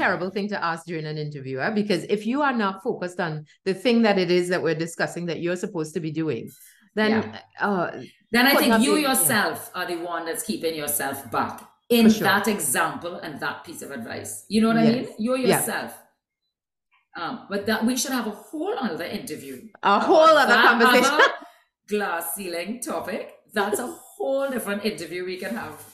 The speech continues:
Speaker 2: <laughs>
Speaker 1: Absolutely, a whole,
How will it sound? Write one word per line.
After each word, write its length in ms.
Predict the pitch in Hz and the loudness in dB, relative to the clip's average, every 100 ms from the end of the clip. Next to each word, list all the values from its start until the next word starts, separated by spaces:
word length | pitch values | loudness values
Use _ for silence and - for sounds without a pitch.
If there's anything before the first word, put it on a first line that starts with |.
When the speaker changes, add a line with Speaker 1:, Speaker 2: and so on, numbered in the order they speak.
| - - 508 466 | -20 -16 -14 -10
Speaker 2:
<laughs> 420 | 480 - 370 - | -12 -12 -14 2
Speaker 1:
Absolutely, 800 | 285 330 - 330 302 294 277 262 | 4 4 0 0 2 2 -2 2
a 140 | 220 240 | 2 2
whole, 380 | 302 269 269 | -2 -2 -2